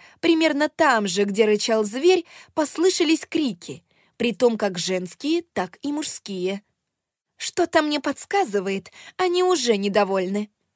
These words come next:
Из-за внезапно проснувшейся вредности, чтобы не смело меня не замечать, или вот как сейчас смотреть, как на какую-то непонятную козявку, сообщила я и первая зашагала в том направлении. Опомнилась быстро,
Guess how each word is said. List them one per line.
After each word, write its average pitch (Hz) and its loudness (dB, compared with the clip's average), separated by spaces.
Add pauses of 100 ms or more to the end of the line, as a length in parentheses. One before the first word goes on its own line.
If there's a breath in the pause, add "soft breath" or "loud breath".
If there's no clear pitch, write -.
(160)
Из-за 214 0
внезапно 208 0
проснувшейся 208 -4
вредности, 247 -2
чтобы 262 -2
не 277 -6
смело 202 -4
меня 196 -4
не 185 -6
замечать, 214 -4 (400 loud breath)
или 311 4
вот 359 0
как - -4
сейчас 214 0
смотреть, 214 0
как 214 -4
на 226 0
какую-то 214 -6
непонятную 214 -2
козявку, 320 0 (180 loud breath)
сообщила 415 2
я 320 2 (260)
и 370 2
первая 294 0
зашагала 220 0
в - -12
том 214 0
направлении. 190 -2 (640 loud breath)
Опомнилась 415 4
быстро, 254 -2